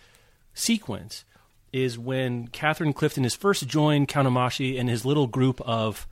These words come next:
explorers, map makers, cartographers who are putting down a map of North Africa.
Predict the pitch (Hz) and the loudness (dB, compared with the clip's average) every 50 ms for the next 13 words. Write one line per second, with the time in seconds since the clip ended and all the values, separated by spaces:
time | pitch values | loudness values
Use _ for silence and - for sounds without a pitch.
0 | - _ _ _ _ _ _ _ _ _ - 175 - - 302 285 254 139 90 - | -18 _ _ _ _ _ _ _ _ _ -4 -4 -4 -2 0 0 0 0 0 -4
1 | - - - 131 165 196 - - - 127 - - 87 - - - - 131 - - | -10 -6 0 2 2 2 2 0 -2 -2 -4 -8 -14 -14 -8 -4 -4 -4 0 4
2 | 175 170 170 151 143 - - 110 90 - - - 151 151 143 139 135 131 131 - | 4 4 4 4 0 -4 -8 -10 -8 -8 -6 -2 -2 0 0 2 0 0 -2 -2
3 | - 208 202 196 185 156 147 147 143 147 135 123 117 120 120 117 113 - - 117 | -2 0 0 0 0 0 0 0 0 0 0 0 0 2 2 2 0 0 -2 -4
4 | 101 110 113 110 110 104 - 101 104 - - - - - - 78 80 | -4 -2 -2 -2 -2 -4 -6 -8 -10 -10 -12 -14 -18 -18 -18 -20 -20